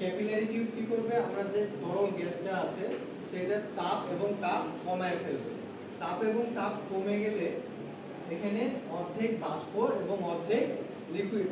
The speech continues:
বা তরল অবস্থায় থাকবে। সেই তরল গ্যাসটা আবার চলে যাবে হচ্ছে ইভাপোরেটরে। ইভাপোরেটরে গিয়ে ইভাপোরেটর কি করবে, আমার যে তরল গ্যাসটা আসছে আর বা-, হালকা বাষ্প গ্যাসটা আসছে সেটাকে পরিপূর্ণ বাষ্পে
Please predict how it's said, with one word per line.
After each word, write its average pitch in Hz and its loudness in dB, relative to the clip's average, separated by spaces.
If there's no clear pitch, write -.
বা 175 6
তরল 208 6
অবস্থায় 208 2
থাকবে। 143 -2
সেই 208 4
তরল 202 4
গ্যাসটা 226 2
আবার 202 0
চলে 214 4
যাবে 214 2
হচ্ছে 220 0
ইভাপোরেটরে। 170 0
ইভাপোরেটরে 226 4
গিয়ে 247 6
ইভাপোরেটর 220 0
কি 220 -4
করবে, 240 4
আমার 202 0
যে 220 0
তরল 202 4
গ্যাসটা 196 0
আসছে 147 -4
আর 170 0
বা-, - -6
হালকা 175 -2
বাষ্প 160 -4
গ্যাসটা 190 0
আসছে 190 -2
সেটাকে 196 2
পরিপূর্ণ 214 0
বাষ্পে 196 0